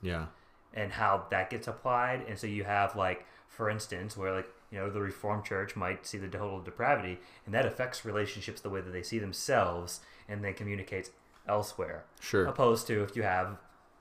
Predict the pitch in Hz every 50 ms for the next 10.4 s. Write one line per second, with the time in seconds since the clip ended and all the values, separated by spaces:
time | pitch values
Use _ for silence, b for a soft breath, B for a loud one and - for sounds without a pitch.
0 | _ _ - 107 95 87 82 85 92 95 - - - - - 104 101 - - 92
1 | 95 90 - - 101 90 85 - - 95 90 85 82 - 123 143 135 - 101 95
2 | 101 - - 113 101 - - 123 113 110 - 110 98 95 92 92 87 - - 107
3 | 98 92 90 87 82 - - - _ _ 101 95 - 95 87 87 90 - - -
4 | - _ - - - 87 - - - - 92 98 131 143 120 92 - - 101 120
5 | 104 92 92 95 90 82 - - - 135 117 113 113 - B B B B B B
6 | 113 113 - 143 131 120 123 104 - 107 104 - - - - - - - - _
7 | - 127 123 135 143 135 131 131 131 131 135 120 113 117 107 113 104 - 117 120
8 | 131 127 - 104 87 85 85 - - - - - - - 107 107 101 104 101 98
9 | - B B B B B - 113 113 - - - - 127 127 123 123 117 107 104
10 | 104 101 98 95 95 92 90 87